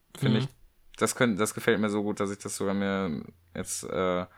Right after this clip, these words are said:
Speaker 1: freiwillig, absichtlich und einzeln anhören würde.
Speaker 2: <laughs>
Speaker 1: Ähm, ansonsten aber finde ich, kann man das ganze Album auch, äh, es ist so ein cooles, ähm,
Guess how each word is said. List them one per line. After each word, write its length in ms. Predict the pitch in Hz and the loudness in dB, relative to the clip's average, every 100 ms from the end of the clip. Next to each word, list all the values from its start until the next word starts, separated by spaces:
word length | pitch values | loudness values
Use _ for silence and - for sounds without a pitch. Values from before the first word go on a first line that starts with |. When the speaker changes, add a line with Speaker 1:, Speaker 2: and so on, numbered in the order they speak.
| - - - - | -20 -20 -20 -14
Speaker 1:
freiwillig, 840 | - 107 131 143 135 143 147 - | 4 8 8 6 4 4 0 4
absichtlich 840 | - - - 135 - 131 135 - - | 6 6 2 0 2 2 2 -2 2
und 240 | 113 123 | 2 6
einzeln 380 | 92 117 - 127 | 6 6 2 2
anhören 380 | 117 135 123 123 | 2 2 0 2
würde. 260 | 127 143 139 | 0 0 -6
Speaker 2:
<laughs> 60 | - - - - - - | -18 -20 -6 -2 0 4
Speaker 1:
Ähm, 380 | 113 104 107 101 | 8 10 10 8
ansonsten 420 | 104 107 120 - | 6 6 6 4
aber 140 | 113 | 2
finde 200 | 110 117 | 2 2
ich, 40 | 113 | 2
kann 120 | 113 | 2
man 80 | 110 | 2
das 100 | 104 | 2
ganze 260 | 104 113 95 | 0 2 4
Album 440 | 95 107 107 104 92 | 4 4 2 0 2
auch, 320 | 85 101 - | 2 2 -2
äh, 560 | - 87 98 98 92 - - - - - _ - - - | -4 2 4 4 2 -2 -8 -20 -20 -20 _ -20 -20 -10
es 160 | - - | -6 -6
ist 260 | 50 92 - | -4 -4 -2
so 100 | 104 | -2
ein 140 | 101 | -2
cooles, 640 | - 113 110 104 - - 90 | 0 4 6 4 2 -2 -2
ähm, 440 | 98 98 95 98 | 0 2 2 0